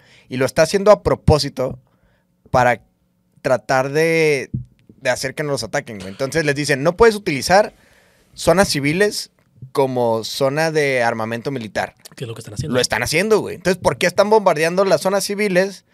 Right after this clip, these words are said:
Speaker 1: Pues porque estos pendejos están guardando armas en esa zona sabiendo cuáles son los estándares internacionales, güey. E Israel bien les dijo, güey, "Vamos a tener, <clears throat> vamos a hacer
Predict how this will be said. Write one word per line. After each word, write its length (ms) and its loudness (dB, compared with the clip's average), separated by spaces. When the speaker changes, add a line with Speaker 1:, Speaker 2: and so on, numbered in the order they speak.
Speaker 1:
Pues 100 -16
porque 280 4
estos 180 -4
pendejos 400 2
están 180 -2
guardando 340 4
armas 420 2
en 120 -10
esa 160 -2
zona 420 2
sabiendo 600 0
cuáles 220 -2
son 100 -6
los 100 -6
estándares 400 -6
internacionales, 640 -6
güey. 120 -18
E 100 2
Israel 360 4
bien 160 2
les 100 -2
dijo, 260 -10
güey, 200 -16
"Vamos 280 -2
a 60 -4
tener, 440 -4
<clears throat> 920 -8
vamos 380 2
a 60 2
hacer 400 0